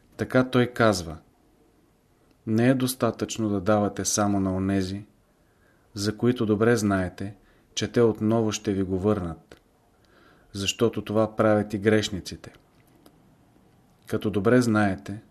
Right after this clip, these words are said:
че отново ще получите каквото сте дали,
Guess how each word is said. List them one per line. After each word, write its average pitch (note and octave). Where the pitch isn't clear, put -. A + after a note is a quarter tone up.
че G#2+
отново G#2
ще G#2
получите G2+
каквото G2
сте -
дали, F#2+